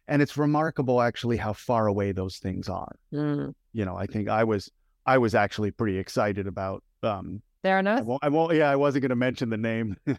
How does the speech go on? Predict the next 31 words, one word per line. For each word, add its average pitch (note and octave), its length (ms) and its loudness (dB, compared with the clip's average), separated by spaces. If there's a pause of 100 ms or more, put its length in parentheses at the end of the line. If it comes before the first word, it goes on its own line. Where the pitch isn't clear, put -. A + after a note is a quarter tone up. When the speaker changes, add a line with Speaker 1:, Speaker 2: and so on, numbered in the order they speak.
Speaker 2:
like, E3 200 0
Speaker 1:
A G#3+ 120 2 (160)
Speaker 2:
I'm D4+ 160 -8
like, F4 280 -6
Speaker 1:
company G3 360 2
Speaker 2:
"She F3 40 2
Speaker 1:
in E3 100 -2
Speaker 2:
just - 60 -6
went E3+ 160 2
to - 0 -
Speaker 1:
Palo D#3 160 2
Speaker 2:
jail - 0 -
Speaker 1:
Alto D#3 360 2
Speaker 2:
last C3+ 140 0
Speaker 1:
that C3 300 -4
Speaker 2:
week, G#3+ 220 -10
so." G#3 400 2
<laughs> C#4 140 2
Speaker 1:
I F3+ 180 2
was, E3+ 240 0
I F3 200 4
was D#3+ 140 4
ready C#3+ 300 4
to A2+ 120 -2
send D3 320 2
them C#3+ 180 2
money. A#2+ 380 0
Thank C#3+ 320 -2 (320)
Speaker 2:
<laughs> G3+ 340 -6
Speaker 1:
God. C#3 340 -4 (440)
Um, B2 400 0